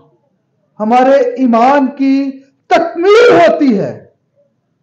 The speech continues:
आज का दिन मेरे और आपके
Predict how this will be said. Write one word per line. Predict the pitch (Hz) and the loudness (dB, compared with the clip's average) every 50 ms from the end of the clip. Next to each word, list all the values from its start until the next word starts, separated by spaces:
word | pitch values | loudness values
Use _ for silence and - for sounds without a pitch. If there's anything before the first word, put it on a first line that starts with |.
| _ _ _ _ _ _ _ _ _ _ _ _ _ _ _ _ _ _ - | _ _ _ _ _ _ _ _ _ _ _ _ _ _ _ _ _ _ -6
आज | 190 220 247 285 294 - - | -4 0 0 0 0 0 0
का | - 349 330 - | 0 2 2 2
दिन | 294 294 320 339 349 349 - - - _ _ _ - | 2 0 -2 -4 -6 -8 -12 -16 -20 _ _ _ -4
मेरे | 202 247 294 320 339 359 370 370 359 339 | -2 0 2 2 2 2 2 2 2 2
और | 320 311 320 320 330 330 - - 262 | 2 2 0 0 -2 -4 -4 -2 0
आपके | 262 294 320 311 320 - 330 320 | 0 0 0 -2 -2 -2 0 0